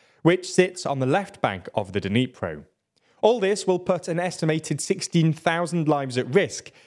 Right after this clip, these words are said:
and require an enormous evacuation. At the time of writing, we're yet to see the worst effects of the dam breach, and the wave created by the breach is expected to reach Kherson City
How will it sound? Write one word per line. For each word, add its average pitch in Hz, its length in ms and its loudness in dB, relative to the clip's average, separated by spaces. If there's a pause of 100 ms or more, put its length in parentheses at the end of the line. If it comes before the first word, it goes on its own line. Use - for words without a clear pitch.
(140)
and 151 220 0
require 143 640 0
an 135 280 -2
enormous 147 840 4
evacuation. 101 880 -4 (540)
At 196 120 2
the 190 40 -2
time 196 240 0
of 165 120 0
writing, 226 500 2
we're 170 180 4
yet 180 380 0
to 180 100 0
see 147 240 2
the 131 120 4
worst 123 400 -2
effects - 400 -4
of 95 80 -12
the 104 80 0
dam 147 280 0
breach, 85 420 -8 (280)
and 151 240 2
the 139 80 2
wave 151 380 2
created 151 460 2
by 127 140 0
the 117 80 -6
breach 101 440 -4
is 127 100 2
expected - 540 -4
to 139 100 -4
reach - 300 -2
Kherson 127 400 -2
City 127 520 0